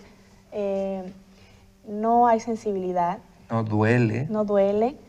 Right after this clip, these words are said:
Speaker 1: Y, y bueno, aquí tenemos el resultado final. Ahora, en la parte derecha, estas manchas blancas que se observan aquí sí son descalcificación, pero porque este, este paciente tuvo tratamiento de ortodoncia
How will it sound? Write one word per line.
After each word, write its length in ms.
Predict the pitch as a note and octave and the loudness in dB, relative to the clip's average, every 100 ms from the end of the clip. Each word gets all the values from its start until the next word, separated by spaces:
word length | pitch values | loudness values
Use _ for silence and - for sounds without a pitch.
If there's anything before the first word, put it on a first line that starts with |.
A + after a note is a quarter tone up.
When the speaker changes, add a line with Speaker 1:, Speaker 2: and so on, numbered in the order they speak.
| - - - | -20 -20 -20
Speaker 1:
Y, 440 | - A3 G#3+ G#3+ G#3 | -8 -4 -2 -4 -6
y 80 | A3+ | -2
bueno, 220 | B3+ C#4+ | 0 2
aquí 200 | B3 B3 | 0 -2
tenemos 600 | A#3+ B3+ B3 A#3+ B3+ B3 - | -4 -2 0 2 0 -2 -4
el 160 | G#3+ | -4
resultado 500 | G#3 G3+ G3+ G3 G3+ | -4 -8 -10 -4 -4
final. 340 | G#3+ G3+ F3+ F3 | -4 -8 -14 -10
Ahora, 260 | F#3+ G#3 G#3+ | -6 -4 -4
en 80 | G#3+ | -4
la 120 | A3 | 0
parte 540 | C4+ C4 - D#4+ D#4 - | 0 2 8 8 8 2
derecha, 560 | A3 A3+ A3+ A3+ B3 D4+ - - - - - _ | 0 2 0 -2 -6 -8 -14 -20 -20 -20 -20 _
estas 320 | B3+ - D#4 | -4 2 4
manchas 380 | D4+ C#4+ C4+ C4+ | 4 -2 -2 0
blancas 400 | B3+ A#3 A#3 B3+ | 2 0 -4 -14
que 100 | A#3 | -14
se 80 | A3+ | -14
observan 380 | - G#3+ A3+ | -6 -4 -4
aquí 340 | A3 G#3+ A3+ G#3+ - | -8 -10 -12 -14 -20
sí 240 | - C4+ | -6 -6
son 420 | - B3 A#3+ B3+ - | -4 -2 -2 -4 -6
descalcificación, 1120 | A3 A3+ - A#3+ A#3+ A#3 A3+ A3 G#3 G3 F#3+ - _ - - - - - _ - | -2 -2 -4 -10 -10 -12 -16 -12 -14 -12 -16 -18 _ -20 -20 -20 -20 -20 _ -2
pero 240 | A#3+ A#3 | 0 0
porque 340 | A3 A3+ A3 A#3+ | 0 -2 0 -4
este, 360 | A#3+ - C#4+ | -2 -4 -4
este 440 | B3+ - - C4+ C4 | -6 -8 -6 -4 2
paciente 640 | C4 B3+ C#4 D4 A#3+ B3 | 2 2 -2 -2 -2 -4
tuvo 240 | B3 A3+ A#3 | -4 -4 -4
tratamiento 580 | A3+ G#3 G#3 A#3 A#3 | -6 -8 -8 -6 -4
de 80 | C4+ | -4
ortodoncia 680 | C4 C4 A#3 G#3+ G#3 - | -4 -8 -8 -8 -10 -12